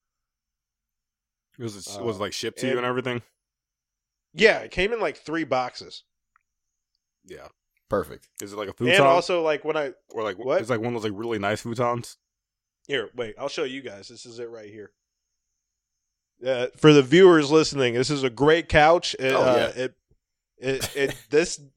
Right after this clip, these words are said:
Speaker 2: this belongs in the waiting area of any therapist's office.
Speaker 3: <laughs>
Speaker 2: Um, and it's, uh, it gets the job done. It's like a faux sectional. It folds out so that it's, like, kinda turns into a day bed.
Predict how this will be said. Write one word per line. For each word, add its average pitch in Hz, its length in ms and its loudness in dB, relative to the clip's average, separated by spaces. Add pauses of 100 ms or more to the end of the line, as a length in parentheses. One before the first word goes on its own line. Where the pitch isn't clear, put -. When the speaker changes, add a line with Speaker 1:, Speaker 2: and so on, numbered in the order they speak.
Speaker 2:
this 202 220 4
belongs 170 680 2
in 156 120 -4
the 143 100 2
waiting 147 400 0
area 139 420 2
of 113 80 -4
any 131 220 -6
therapist's 127 600 -4
office. 139 460 -4 (240)
Speaker 3:
<laughs> - 60 4 (520)
Speaker 2:
Um, 247 440 -20 (840)
and 139 500 -6 (120)
it's, 147 320 -6
uh, 156 420 2
it 160 200 -4
gets 190 260 -4
the 233 140 -12
job 202 420 -4
done. 104 240 -6
It's 135 240 -12
like 165 160 2
a - 80 -2
faux 170 380 0
sectional. 190 600 -4
It 127 160 -6
folds 170 420 2
out 165 380 -2
so 156 140 -4
that 139 180 0
it's, - 160 -10
like, 139 180 -2
kinda 147 220 -4
turns 151 260 -4
into 147 300 -6
a 120 40 -4
day 123 300 -4
bed. 151 360 -4